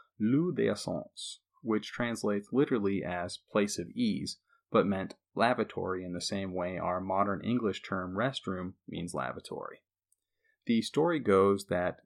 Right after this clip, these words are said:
English servicemen assigned to France during World War One picked up the phrase from their French allies. When they returned to England, they shortened it to loo, but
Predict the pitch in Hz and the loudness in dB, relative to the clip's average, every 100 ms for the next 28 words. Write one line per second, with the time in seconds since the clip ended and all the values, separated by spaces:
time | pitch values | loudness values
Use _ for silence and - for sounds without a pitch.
0 | - 131 143 139 - 104 95 98 - 92 | 0 0 2 -2 0 0 0 0 -2 -4
1 | 90 87 107 107 110 110 104 - 87 80 | -4 -2 0 0 -2 -4 -2 -2 -2 -2
2 | 92 - 95 98 101 120 135 107 110 110 | -6 -6 -6 -4 -2 -2 0 2 2 0
3 | 104 - - - _ _ - 143 156 165 | -2 -4 -4 -8 _ _ 2 2 4 2
4 | 156 139 - 90 87 92 90 87 87 87 | 2 -2 0 0 0 -2 -4 -2 -2 -4
5 | - 87 - - 143 143 - - - _ | -4 -4 -4 -2 0 0 -2 -8 -14 _
6 | _ _ - 110 107 104 104 143 160 - | _ _ 0 2 4 2 0 0 0 -2
7 | - 98 95 98 104 92 95 - 113 104 | -2 0 0 0 2 2 2 2 2 2
8 | 101 92 98 - - 95 95 - 120 143 | 0 -4 -6 -8 -4 -4 -4 -10 -2 2
9 | 131 92 - _ - 104 82 | 4 2 -2 _ 0 0 0